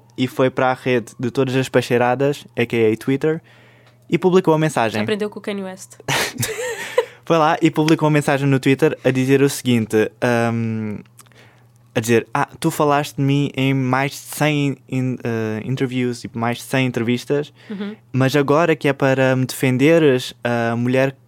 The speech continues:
Speaker 1: negra que tu chamas de inspiração", não é? Que a Leto disse que a Nicki Minaj era a sua inspiração, "tu queres estar calada." E depois, tipo, publicou a mensagem e, puf,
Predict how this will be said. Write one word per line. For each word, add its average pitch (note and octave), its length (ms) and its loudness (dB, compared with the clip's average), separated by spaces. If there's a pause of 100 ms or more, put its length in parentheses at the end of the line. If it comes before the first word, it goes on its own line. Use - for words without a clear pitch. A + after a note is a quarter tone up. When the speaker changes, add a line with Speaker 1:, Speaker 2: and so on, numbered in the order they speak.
Speaker 1:
negra B2+ 380 -2
que - 60 -14
tu C#3 120 -4
chamas C3 340 0
de B2 200 0
inspiração", C#3 720 0
não A#2 100 -2
é? C3 140 -6
Que - 140 -14
a G#2+ 40 -8 (160)
Leto G#2+ 320 -8
disse G#2 200 -12
que - 80 -10
a - 20 -6
Nicki G2+ 200 -10
Minaj G2 240 -8
era G2 100 -10
a - 20 -10
sua G2+ 160 -12
inspiração, G#2 600 -6 (680)
"tu C#3+ 340 4
queres D3 180 0
estar C3+ 200 -2
calada." G#2 460 0 (520)
E A2+ 60 -10
depois, G#2 200 -8
tipo, G2 220 -16
publicou G2+ 440 -10 (220)
a F#2+ 280 -8
mensagem F#2+ 540 -6 (1040)
e, F#2+ 160 -12 (300)
puf, - 680 -6